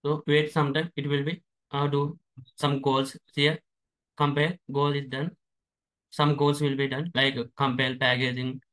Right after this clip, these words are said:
testing, kind of few goals will be completed in install goal. So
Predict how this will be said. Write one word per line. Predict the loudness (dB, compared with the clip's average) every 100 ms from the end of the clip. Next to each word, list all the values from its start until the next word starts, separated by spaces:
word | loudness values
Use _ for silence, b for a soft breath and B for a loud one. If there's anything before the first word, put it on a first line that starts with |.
| _ _ _ _ _ _ _ 0
testing, | 0 2 -2 0
kind | 0 0 -2
of | -4
few | -4 -2 -2
goals | 2 2 2
will | 2
be | 0 0
completed | -2 0 0 0 -4
in | -6 -12 _ _ _ _ _ _ _ _ _ _ _ _ _ _ _
install | -2 0 0 -2 -2
goal. | -4 -6 -12 _ _ _ _ _ _ _ _ _ _ _ _ _ _ _ _ _ _ _ _ _ _ _ _ _ _ _ _ _ _ _ _ _ _ _ _ _ _ _ -4
So | -2 -2